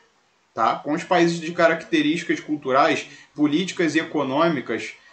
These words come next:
é, semelhantes, formando blocos de relações econômicas em que prevalecem as relações de livre comércio,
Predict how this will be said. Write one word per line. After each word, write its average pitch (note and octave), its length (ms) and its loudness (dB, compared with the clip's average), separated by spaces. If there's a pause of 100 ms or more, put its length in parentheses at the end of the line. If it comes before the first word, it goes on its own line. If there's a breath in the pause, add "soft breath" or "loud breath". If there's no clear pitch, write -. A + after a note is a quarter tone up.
(160 soft breath)
é, B2+ 520 4
semelhantes, D#3 580 0
formando D3+ 480 -2
blocos B2+ 480 0
de C3 140 -4
relações C3+ 480 -2
econômicas C3+ 640 -6
em C#3 60 -8
que - 100 -16
prevalecem B2 580 -4
as B2 60 -10
relações B2 420 -6
de A#2+ 80 -8
livre A#2 240 -8
comércio, C3 580 -4